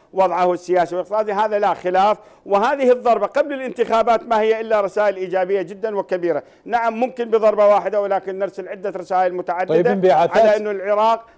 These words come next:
Speaker 2: أستاذ
Speaker 1: قادر
Speaker 2: ماهر،
Speaker 1: على أن
Speaker 2: يعني ما
Speaker 1: يتفاعل
Speaker 2: هي
Speaker 1: مع
Speaker 2: ال-،
Speaker 1: الأحداث الإقليمية والدولية. نعم.
Speaker 2: أستاذ ماهر، يعني ما هي الانبعاثات السياسية من هذه الضربة؟
Speaker 1: أكيد عندما يسمع كل العالم أن العراق أصبح يقاتل الإرهاب خارج حدوده، هذه رسائل إيجابية،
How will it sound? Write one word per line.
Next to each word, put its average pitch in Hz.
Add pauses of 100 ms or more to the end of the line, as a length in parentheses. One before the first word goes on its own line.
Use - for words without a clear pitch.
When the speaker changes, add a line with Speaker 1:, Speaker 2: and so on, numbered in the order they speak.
(120)
Speaker 2:
أستاذ 220
Speaker 1:
قادر 220
Speaker 2:
ماهر، 208
Speaker 1:
على -
أن 156
Speaker 2:
يعني 170
ما 185
Speaker 1:
يتفاعل 208
Speaker 2:
هي 254
Speaker 1:
مع 240
Speaker 2:
ال-، 220
Speaker 1:
الأحداث 185
الإقليمية 190
والدولية. 165 (100)
نعم. 147
Speaker 2:
أستاذ 165
ماهر، 208
يعني 151
ما 175
هي 233
الانبعاثات 170
السياسية 147 (280)
من 147
هذه 139
الضربة؟ 110 (360)
Speaker 1:
أكيد 226
عندما 214
يسمع 226
كل 269
العالم 180
أن 196
العراق 202
أصبح 202
يقاتل 214
الإرهاب 185
خارج 202
حدوده، 208 (340)
هذه 180
رسائل 185
إيجابية، 196